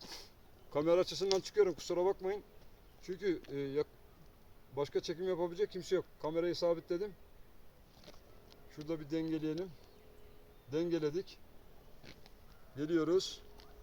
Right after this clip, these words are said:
Su akış noktasına bakın. Sopa hareket ediyor.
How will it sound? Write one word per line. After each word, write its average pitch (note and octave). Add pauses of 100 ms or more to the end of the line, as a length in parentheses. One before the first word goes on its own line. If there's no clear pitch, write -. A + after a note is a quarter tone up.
(280)
Su E3+
akış -
noktasına D3+
bakın. E3+ (280)
Sopa D#3+
hareket E3
ediyor. F3